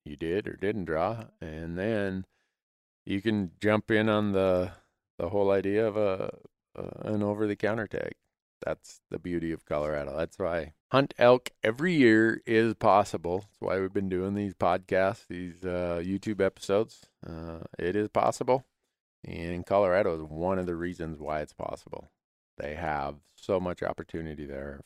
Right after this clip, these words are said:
for everybody. Uh, whether you draw or don't draw, you can still go elk hunting. So, anyhow, appreciate tuning in. Quick reminder, uh, this one's gonna get posted up not long, uh, before the,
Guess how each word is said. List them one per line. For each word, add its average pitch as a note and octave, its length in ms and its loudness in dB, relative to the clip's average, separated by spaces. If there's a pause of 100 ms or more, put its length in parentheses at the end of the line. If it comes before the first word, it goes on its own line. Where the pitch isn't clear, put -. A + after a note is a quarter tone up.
for - 200 -8
everybody. C2+ 580 -8 (200)
Uh, D2 220 -16
whether E2 280 -4
you D2+ 140 -4
draw E2+ 280 2
or G2+ 80 4
don't F2+ 260 -2
draw, B1+ 280 -8 (220)
you C#2+ 100 -14
can D2 160 -10
still C#2+ 240 -8
go D2 280 -6
elk C2+ 240 -10
hunting. - 220 -14 (220)
So, - 120 -4 (640)
anyhow, D3 400 6 (480)
appreciate D3+ 480 6
tuning D3+ 300 6
in. D#3 320 6 (120)
Quick - 240 0
reminder, C3 540 6 (200)
uh, F#2+ 680 0
this F2+ 220 -6
one's G2 220 -4
gonna G2 160 -4
get F#2+ 180 -2
posted F#2+ 360 -2
up F#2+ 180 2 (200)
not E2+ 520 0
long, F#2+ 520 0 (240)
uh, E2 260 -12
before F#2+ 560 -2
the, E2 380 -4